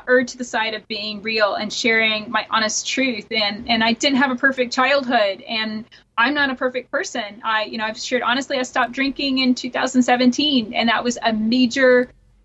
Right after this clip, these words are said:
pivotal moment for me. It was January two thousand seventeen, "I'm never gonna drink again." And that was huge.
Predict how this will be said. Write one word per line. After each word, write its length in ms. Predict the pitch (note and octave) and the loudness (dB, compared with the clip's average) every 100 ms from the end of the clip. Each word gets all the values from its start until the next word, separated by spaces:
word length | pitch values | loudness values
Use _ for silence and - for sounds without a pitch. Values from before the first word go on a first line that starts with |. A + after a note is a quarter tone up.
| - | -4
pivotal 380 | C#4+ C4+ C#4+ C4+ | 0 2 4 4
moment 340 | C4 D4 - | 4 2 -2
for 100 | A#3+ A3+ | 0 0
me. 240 | G#3+ G3 | -2 -6
It 40 | |
was 140 | G3+ G3+ | -8 -2
January 380 | B3 A#3+ B3 B3 | 2 4 4 2
two 120 | B3 | 0
thousand 220 | B3+ B3 | 0 2
seventeen, 440 | B3 B3+ B3 C4+ A#3+ | 0 0 0 0 2
"I'm 80 | |
never 180 | A#3 A3+ | 2 2
gonna 160 | A#3 A#3 | 0 0
drink 280 | B3 C4+ - | 2 0 0
again." 380 | - F#3+ E3+ - | -2 -2 -6 -2
And 220 | A3 A#3 | 4 4
that 180 | C#4 - | 4 0
was 140 | B3 | -4
huge. 600 | - - C#4 G#3+ - - | -6 -4 -4 -4 -10 -18